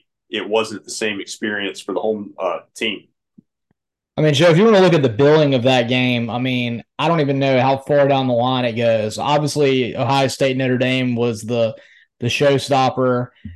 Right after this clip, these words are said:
Speaker 2: I would probably put, um, you know, I'm talking about pregame thought process, probably Oregon and Colorado at number two, then Alabama at Ole Miss. And, I mean, I'm keeping going down the line. I think L S U and Arkansas,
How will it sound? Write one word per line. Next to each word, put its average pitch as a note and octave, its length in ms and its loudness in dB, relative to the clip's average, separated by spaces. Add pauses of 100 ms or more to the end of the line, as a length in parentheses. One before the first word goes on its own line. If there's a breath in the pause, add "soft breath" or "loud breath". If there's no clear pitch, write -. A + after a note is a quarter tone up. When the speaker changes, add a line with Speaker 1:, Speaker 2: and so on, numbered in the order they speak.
Speaker 2:
I C#3+ 140 0
would C#3 140 0
probably D#3+ 380 0
put, C#3+ 440 0
um, B2+ 520 -2
you C3+ 100 -8
know, B2+ 100 -2
I'm C3 80 -4
talking C#3 240 0
about B2+ 220 0
pregame C3 640 -2
thought B2 380 -4
process, B2 600 -4 (340 soft breath)
probably F3+ 280 2
Oregon E3 360 2
and C#3+ 100 -2
Colorado C#3 560 4
at C3 60 0
number B2+ 260 -2
two, C#3 440 0 (460)
then C#3+ 180 0
Alabama C#3 540 2 (100)
at C3 80 2
Ole C3 180 2
Miss. C3 720 -2 (600)
And, B2+ 140 -4
I B2 40 -2
mean, C3 120 -2
I'm C3+ 120 -2
keeping D3+ 280 -2
going C#3+ 240 2
down C#3 160 0
the C3+ 60 -2
line. C3+ 300 2
I B2+ 40 0
think A#2+ 160 -4
L C3+ 220 2
S B2+ 140 -4
U C3+ 180 0
and B2 80 -2
Arkansas, C3+ 920 0